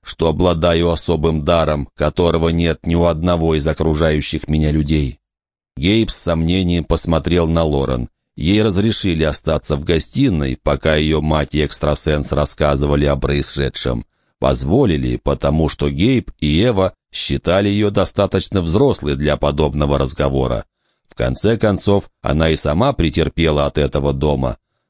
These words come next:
Но теперь Гейб начал сожалеть об уступке. Лорен сидела на кушетке рядом с матерью и смотрела на ясновидящую, не отрываясь. «Большинство детей верит в привидения», — подумал Гейб.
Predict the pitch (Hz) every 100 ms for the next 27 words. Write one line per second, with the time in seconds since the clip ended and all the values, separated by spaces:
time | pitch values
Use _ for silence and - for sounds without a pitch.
0 | - 65 69 73 71 95 123 98 101 113
1 | - 87 98 98 98 92 101 92 98 113
2 | 104 - 73 71 78 - 76 - - 67
3 | 60 _ _ _ 71 95 110 95 - 80
4 | 92 87 82 80 85 82 95 90 - 80
5 | 82 80 73 71 71 90 110 104 98 101
6 | 101 - 95 - 78 73 80 98 90 85
7 | 85 76 78 78 95 95 90 - 85 82
8 | 80 76 85 85 87 76 57 50 - _
9 | _ 71 73 - 80 - 80 101 95 92
10 | - 98 92 80 131 92 76 - 78 80
11 | 80 71 80 69 69 67 - 73 76 73
12 | 76 69 73 71 67